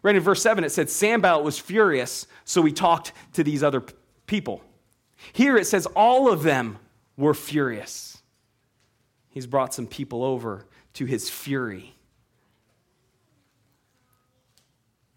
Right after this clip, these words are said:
And Nehemiah, again, stops and he prays in the face of this. And we don't get what that prayer is here, but it says he prays. That's the first thing he does. He prays. And in spite of his,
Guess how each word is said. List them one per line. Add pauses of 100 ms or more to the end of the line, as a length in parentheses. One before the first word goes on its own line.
(160)
And (140)
Nehemiah,
again, (300)
stops
and
he
prays (260)
in
the
face
of
this. (480)
And
we
don't
get
what
that
prayer
is
here,
but
it
says (160)
he
prays.
That's
the
first
thing
he
does.
He
prays. (1800)
And
in
spite
of
his,